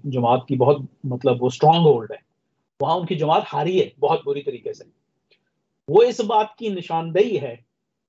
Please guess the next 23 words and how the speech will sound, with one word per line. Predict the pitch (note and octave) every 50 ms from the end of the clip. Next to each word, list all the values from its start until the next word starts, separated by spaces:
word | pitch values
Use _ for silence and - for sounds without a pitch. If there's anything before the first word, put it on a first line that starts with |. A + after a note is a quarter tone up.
| _ -
कि | F3 D#3+ D#3+ E3 E3+ - -
ना | D3+ C#3+ G3 -
सिर्फ | - - B3+ A3 G#3+ - - -
आवाम | D#3 D3+ D3+ D3 D#3+ F3 F3+
खिलाफ | - D3+ C3 B2+ B2 B2 -
हो | C#3+ C3 A#2+
गई | B2 A#2 A#2
है, | B2+ D3 - _ _ _ _ _ _ _ _ _ _ _ _ _ _ _ _ _ _ _ _ _ _ -
बल्कि | D#3+ E3 D#3+ - A3+
security | G#3+ - G#3 - - B3+ C4+ D4 C#4+ C#4
establishment | A3 G#3+ - - G3+ F#3 F#3+ G3+ G3 - G#3 G#3 G3+ F#3
भी | G3 A3
उस | G#3 - C4+ B3 B3 - -
तरीके | - G3 F#3 G3 F3 - G#3+ G#3
से | G#3 - - F#3+ G3+
उनकी | G#3+ G3+ F3 E3+ - - G3+ F3+
मदद | D#3 D3+ F3+ F#3 F3
नहीं | E3+ D3+ D#3+ F3+ E3+
कर | D#3+ C3
रही, | G#2 - - - _ _ _ _ _ _ _ _ _ _ _ _ _ _ _ _ _ _ _ _ _ _ _ _ _ _ _ _ _ -
और | D#3+ D3+ D#3+
अब | D#3 - D#3+ D#3+ G3 F3+
वो | F3+ G3 G#3 A#3+ - -